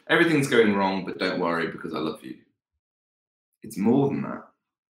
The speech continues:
Because if you go to verse sixteen, it then says, "This, therefore, this is what the Lord says."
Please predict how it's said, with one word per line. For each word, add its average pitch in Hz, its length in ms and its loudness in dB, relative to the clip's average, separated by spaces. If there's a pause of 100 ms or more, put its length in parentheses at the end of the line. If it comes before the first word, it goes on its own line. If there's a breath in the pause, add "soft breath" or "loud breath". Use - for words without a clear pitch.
(760 loud breath)
Because 113 440 2
if 107 80 -2
you 107 320 -2
go 120 160 4
to 117 100 0
verse 107 260 2
sixteen, 113 480 0
it 101 80 0
then 107 180 2
says, 95 360 -2
"This, 127 400 2
therefore, 147 960 2 (380 soft breath)
this 117 180 2
is 113 100 -2
what 110 160 2
the 104 60 0
Lord 98 280 2
says." - 500 -6